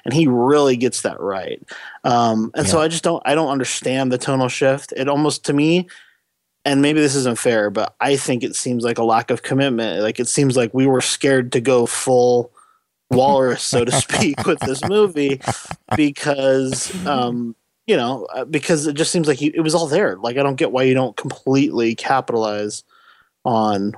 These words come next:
Speaker 1: what you started in that moment, 'cause it's not something, and maybe it's because the concept in itself is so ridiculous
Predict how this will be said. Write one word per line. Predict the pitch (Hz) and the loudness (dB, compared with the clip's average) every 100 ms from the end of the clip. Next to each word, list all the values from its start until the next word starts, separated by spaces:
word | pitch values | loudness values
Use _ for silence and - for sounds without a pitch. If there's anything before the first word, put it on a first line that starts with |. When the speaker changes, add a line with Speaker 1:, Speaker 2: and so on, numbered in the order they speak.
| - | -2
Speaker 1:
what | 117 95 | 0 0
you | 110 | -4
started | - 123 117 117 104 | -2 0 2 2 0
in | 107 | -2
that | 110 113 | -2 -2
moment, | 123 135 | -2 0
'cause | 165 | 2
it's | 180 - | 2 2
not | 226 165 | 0 0
something, | - 196 156 165 151 151 131 _ _ _ _ _ _ - - - - | 0 -2 0 2 2 0 -4 _ _ _ _ _ _ -16 -12 -12 -6
and | 127 139 | 2 4
maybe | 156 170 | 4 4
it's | 170 - | 2 0
because | 135 147 127 | -2 0 -2
the | 120 | -4
concept | - 139 127 139 123 | -2 -2 0 -4 -2
in | 123 | -4
itself | 117 127 123 | -2 -2 -2
is | 113 | -4
so | - - 117 | -4 -2 0
ridiculous | 113 110 104 110 143 151 160 - - | 0 -4 -6 -4 0 0 0 -4 -10